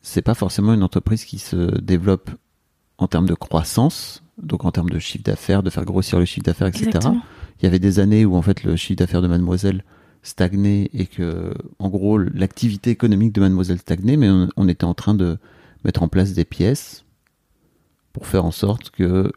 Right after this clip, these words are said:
Speaker 1: le projet grandisse, en t-, entre guillemets.
Speaker 2: Et c'est pas parce que le chiffre d'affaires n'augmentait pas que Mademoiselle ne se développait pas.
Speaker 1: Mais ça, c'est une autre question, c'est que, tu vois, j'aimerais bien parler avec ce bon Gilbert Rist, c'est que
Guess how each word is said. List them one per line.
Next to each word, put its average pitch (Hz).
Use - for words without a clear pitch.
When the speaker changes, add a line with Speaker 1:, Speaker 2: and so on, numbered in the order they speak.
Speaker 1:
le 87
projet 98
grandisse, 104
en 104
t-, -
entre 139
guillemets. 107
Speaker 2:
Et 190
c'est 196
pas 247
parce -
que 208
le 196
chiffre -
d'affaires 196
n'augmentait 185
pas 233
que 185
Mademoiselle 185
ne 214
se 190
développait 185
pas. 226
Speaker 1:
Mais 101
ça, 175
c'est 120
une 104
autre 139
question, 107
c'est -
que, 82
tu -
vois, 101
j'aimerais 80
bien 110
parler 90
avec 87
ce -
bon 90
Gilbert 90
Rist, 135
c'est -
que 90